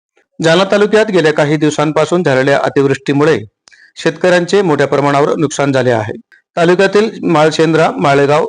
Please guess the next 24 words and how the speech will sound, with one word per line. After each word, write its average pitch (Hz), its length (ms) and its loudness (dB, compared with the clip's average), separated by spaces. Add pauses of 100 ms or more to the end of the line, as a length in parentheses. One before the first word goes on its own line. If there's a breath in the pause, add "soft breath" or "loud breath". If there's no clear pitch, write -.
वंजारा 147 360 0
उमरत, 143 280 0 (120)
गोंदेगाव, 139 500 0
पिंपळगाव, 151 720 0
तांदुळवाडी, 139 640 0 (120)
घाणेवाडी, 143 520 0
गुंडेवाडी, 143 800 0
वागरुळ 143 440 0
जहांगीर 143 400 0 (520 loud breath)
आणि 160 260 2
वानुळ 156 440 2
जहांगीर 147 380 0 (140)
या 143 180 2
गावांमध्ये 139 680 0 (180)
खरीप 165 260 0
पिकांची 147 420 -2
मोठ्या 147 260 0
प्रमाणावर 139 540 0
नासाडी 139 380 -2
झाली 127 240 0
आहे. 104 300 -4 (220)
पावसाच्या 185 400 0
पाण्यामुळे 196 540 2
शेतीमध्ये 170 600 0